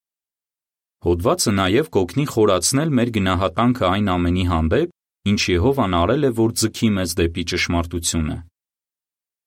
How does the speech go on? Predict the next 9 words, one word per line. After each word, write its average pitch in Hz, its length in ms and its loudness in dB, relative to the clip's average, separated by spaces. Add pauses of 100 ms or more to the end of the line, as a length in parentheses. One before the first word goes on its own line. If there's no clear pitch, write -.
(100)
Բացի 85 400 0
այդ, 113 300 0 (440)
այն 127 260 2
կբոցավառի 101 800 0
ճշմարտությունը 101 880 -2
ուրիշներին 107 600 0
պատմելու 98 540 -2
մեր 82 240 0
ցանկությունը։ 82 720 -2